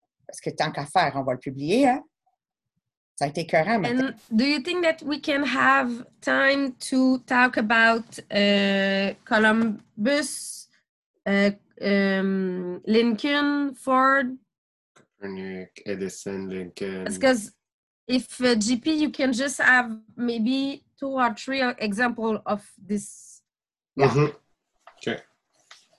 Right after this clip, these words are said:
Speaker 1: So here, okay, so definite purpose, knowing that what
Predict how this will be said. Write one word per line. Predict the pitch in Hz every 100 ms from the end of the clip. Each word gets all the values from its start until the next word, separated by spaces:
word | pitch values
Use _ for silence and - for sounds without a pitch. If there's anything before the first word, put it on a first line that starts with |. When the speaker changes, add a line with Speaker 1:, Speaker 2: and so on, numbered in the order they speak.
| _ _ _ _ _ -
Speaker 1:
So | 247 233
here, | - 285 262 320 508 - _ - - _ _ -
okay, | 185 214 220 - _ _ _
so | - 233 208
definite | 294 302 339 320 -
purpose, | - 240 - 285 - -
knowing | 202 240 285 294
that | 277 214
what | 202 196 320